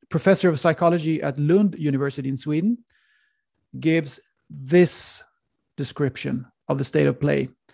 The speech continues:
when it comes to how much we know about these things today. Etzel says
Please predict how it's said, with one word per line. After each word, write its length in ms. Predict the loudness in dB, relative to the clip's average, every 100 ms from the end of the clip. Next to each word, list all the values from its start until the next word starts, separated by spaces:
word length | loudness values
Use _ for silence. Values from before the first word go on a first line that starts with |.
| _ -2
when 160 | 2
it 100 | 2
comes 260 | 2 0 0
to 100 | -2
how 160 | 0 0
much 260 | 0 -2
we 80 | 0
know 300 | 4 4 4
about 260 | 0 -6 -6
these 200 | -10 -8
things 200 | -8 -8
today. 280 | -8 -10 -10 _ _ _ _ _ _ _ _ _ _ _ _ _
Etzel 380 | -2 0 0 0
says 500 | 0 -2 -2 -4 -10